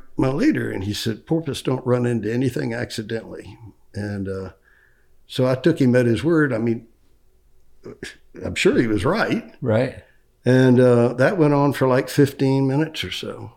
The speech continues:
Speaker 1: with the porpoise and the tarpon. I've seen that before, uh, with tarpon in Boca Grande since.
Speaker 2: Mm-hmm.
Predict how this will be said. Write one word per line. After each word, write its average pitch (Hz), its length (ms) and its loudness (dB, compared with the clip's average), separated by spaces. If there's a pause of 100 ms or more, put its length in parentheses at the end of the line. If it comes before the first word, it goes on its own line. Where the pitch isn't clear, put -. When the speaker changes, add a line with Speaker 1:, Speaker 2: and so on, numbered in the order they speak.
(440)
Speaker 1:
with 120 200 -2
the 113 140 -6
porpoise 127 600 -2
and 104 120 -8
the 110 60 -8
tarpon. 117 380 -6 (380)
I've 151 140 2
seen 269 300 0
that 160 140 4
before, - 640 -4 (180)
uh, 117 300 0
with 110 240 -4
tarpon 113 520 -2
in 104 120 -2
Boca 107 300 -2
Grande 104 520 -10
since. - 680 -4
Speaker 2:
Mm-hmm. 104 320 -2